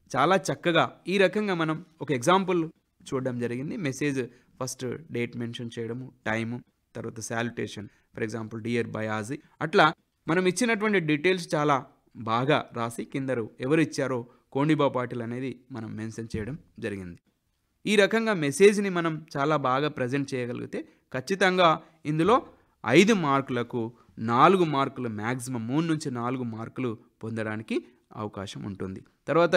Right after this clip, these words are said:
గ్రామర్‌గా చూసుకొని పాయింట్స్ అన్నీ కూడా కోహెసివ్‌గా ఒక్కొక్క దానికి రిలేటివ్‌గా ఉండి ఇచ్చినటువంటి సెంటెన్సెస్‌ని, సబ్జెక్ట్స్‌ని మంచి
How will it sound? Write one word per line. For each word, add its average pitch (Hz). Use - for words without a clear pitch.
గ్రామర్‌గా 143
చూసుకొని 127
పాయింట్స్ 156
అన్నీ 147
కూడా 143
కోహెసివ్‌గా 139
ఒక్కొక్క 117
దానికి 131
రిలేటివ్‌గా 120
ఉండి 113
ఇచ్చినటువంటి 170
సెంటెన్సెస్‌ని, 139
సబ్జెక్ట్స్‌ని 131
మంచి 123